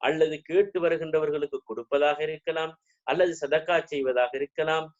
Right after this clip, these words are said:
அல்லது ஒரு ஏழைக்கு உண-, ஒரு ஏழைக்கு உதவுவதாக இருக்கலாம். எதுவாக இருந்தாலும், தனக்கு அல்லாஹு தாலா தந்திருக்கக்கூடிய பொருளாதாரத்திலிருந்து எதை அல்லாஹு தாலா எனக்கு தந்திருக்கின்றானோ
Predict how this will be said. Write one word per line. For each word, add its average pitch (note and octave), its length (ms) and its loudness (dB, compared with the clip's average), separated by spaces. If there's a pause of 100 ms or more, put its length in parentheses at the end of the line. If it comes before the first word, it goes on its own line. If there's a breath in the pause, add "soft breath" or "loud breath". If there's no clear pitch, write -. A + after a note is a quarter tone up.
(120)
அல்லது E3 360 2
ஒரு D3+ 200 0
ஏழைக்கு F#3 480 4 (120)
உண-, C#3+ 220 -2 (240)
ஒரு D3 240 2
ஏழைக்கு F#3 420 2
உதவுவதாக D3 560 4
இருக்கலாம். D#3+ 480 -4 (100)
எதுவாக G3+ 560 2
இருந்தாலும், E3 520 0 (460)
தனக்கு A3+ 420 -2
அல்லாஹு G#3 500 2
தாலா F#3+ 280 2 (120)
தந்திருக்கக்கூடிய F3 840 -2 (100)
பொருளாதாரத்திலிருந்து C3+ 1200 0 (720)
எதை E3+ 300 4
அல்லாஹு G#3 460 2
தாலா G3 280 2
எனக்கு F#3 400 -6 (640)
தந்திருக்கின்றானோ D3 960 -2